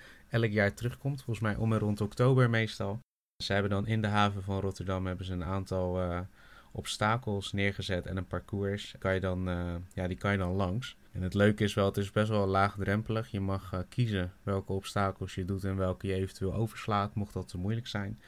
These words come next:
Eh, dus het is ook wel een hele gezellige, ja, belevenis. Wij hebben, toen wij met z'n, ja, volgens mij waren ze met z'n zevenen, hebben meegedaan,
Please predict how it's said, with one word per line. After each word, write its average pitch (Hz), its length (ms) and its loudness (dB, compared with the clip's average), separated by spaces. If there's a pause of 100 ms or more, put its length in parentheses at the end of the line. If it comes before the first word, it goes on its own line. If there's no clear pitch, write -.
(540)
Eh, 98 320 -2
dus 104 120 -4
het - 100 -6
is 117 120 0
ook 113 100 4
wel 110 140 8
een 110 60 6
hele 110 260 4
gezellige, 98 960 4 (100)
ja, 98 200 2
belevenis. 104 880 2 (540)
Wij 104 220 6
hebben, 123 180 6
toen 110 120 0
wij 123 180 6
met 127 140 6
z'n, 101 540 0 (300)
ja, 107 160 -4
volgens 110 120 -2 (100)
mij 123 40 4
waren 113 180 2
ze 110 60 2
met 107 180 2
z'n - 80 -2
zevenen, 113 560 2
hebben 104 200 0
meegedaan, 110 520 0